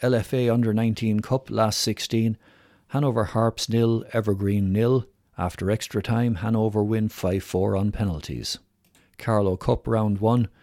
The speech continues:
New Oak Boys B two, Saint Joseph's F C one after extra time.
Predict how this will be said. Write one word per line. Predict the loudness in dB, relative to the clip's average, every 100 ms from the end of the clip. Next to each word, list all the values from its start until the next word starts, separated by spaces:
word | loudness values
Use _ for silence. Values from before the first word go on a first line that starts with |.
| _ -2
New | 2 4
Oak | 2 0
Boys | 0 2 0
B | 0 -2 -2
two, | -2 0 2 0 -6
Saint | -6 -4 -2
Joseph's | -2 -2 -4 -4 -2
F | -4
C | -4 -2 -2 -2 -4
one | 0 0 0 -4
after | -6 -8 -8 -6
extra | -6 -6 -6
time. | -2 -2 -4